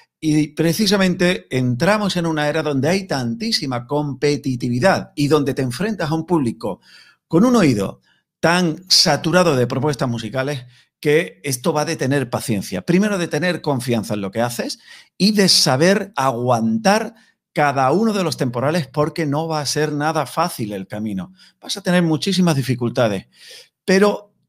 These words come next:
la cuestión es esa, saber atravesar y superar cada una de esas dificultades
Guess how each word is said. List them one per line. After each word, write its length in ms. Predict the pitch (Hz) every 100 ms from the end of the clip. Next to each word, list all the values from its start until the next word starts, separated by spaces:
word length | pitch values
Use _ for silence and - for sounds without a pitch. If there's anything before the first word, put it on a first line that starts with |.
| -
la 360 | 147 143 139
cuestión 420 | 143 127 185 180
es 140 | 165 -
esa, 360 | 92 98 87 _
saber 680 | - 135 120 160 226 233 - _ _
atravesar 920 | _ _ - 110 113 - 190 220 233 - _ _
y 100 | -
superar 520 | 123 113 120 151 185 185
cada 220 | 131 139
una 180 | 165 151
de 80 |
esas 180 | 147 151
dificultades 720 | 135 175 160 156 156 160 143